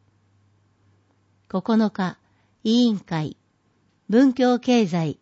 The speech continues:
健康福祉常任委員会。十一日、本会議。一般質問。十二日、本会議。一般質問。追加提出議案の上呈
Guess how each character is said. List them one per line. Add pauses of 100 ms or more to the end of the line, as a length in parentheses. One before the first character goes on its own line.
(160)
健
康
福
祉
常
任
委
員
会。 (1300)
十
一
日、 (580)
本
会
議。 (680)
一 (140)
般
質
問。 (1200)
十
二
日、 (460)
本
会
議。 (640)
一
般
質
問。 (600)
追
加
提
出
議
案
の
上
呈